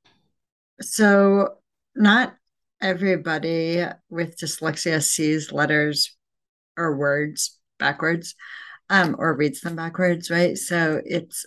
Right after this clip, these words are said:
actually a little bit more complex than that. Um, but, um, the symptoms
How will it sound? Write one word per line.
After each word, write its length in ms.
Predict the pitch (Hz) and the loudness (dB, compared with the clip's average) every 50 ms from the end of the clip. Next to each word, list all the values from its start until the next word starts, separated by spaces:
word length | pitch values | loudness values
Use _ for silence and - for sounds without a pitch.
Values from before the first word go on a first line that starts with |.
| - | -8
actually 520 | - 165 - - - 165 165 160 156 156 151 | -8 -4 -4 -4 -2 -2 0 0 2 2 0
a 140 | - - 151 | 0 0 -2
little 260 | 151 147 147 156 143 | -2 -2 -2 -2 -2
bit 180 | 139 - - | -2 -2 -2
more 180 | - 139 139 143 | -2 -2 -2 -2
complex 520 | - - 139 139 139 - 135 135 - - | -4 -4 -6 -6 -6 -6 -8 -10 -10 -8
than 160 | - 147 147 143 | -6 -4 -2 0
that. 220 | 147 147 147 - _ - - - - - - - - _ | 0 0 -2 -4 _ -18 -18 -18 -18 -18 -20 -20 -6 _
Um, 440 | - 226 214 196 185 175 165 156 151 - _ _ _ _ _ _ - - _ _ _ _ _ _ _ _ _ _ | 4 6 6 6 6 4 2 -2 -4 -10 _ _ _ _ _ _ -20 -20 _ _ _ _ _ _ _ _ _ _
but, 520 | - - - - 202 185 180 170 - - - _ _ _ _ _ _ _ _ _ _ _ - | -18 -12 -4 0 2 2 2 2 -2 -6 -12 _ _ _ _ _ _ _ _ _ _ _ -2
um, 540 | 190 190 190 185 180 170 170 165 170 170 - _ _ _ _ - | 2 2 4 4 2 0 0 -2 -4 -6 -8 _ _ _ _ -6
the 80 | - | -4
symptoms 760 | 175 - - 202 180 180 - 180 160 156 156 - - - - | -2 0 0 0 0 0 0 -2 0 0 0 -2 -2 -4 -6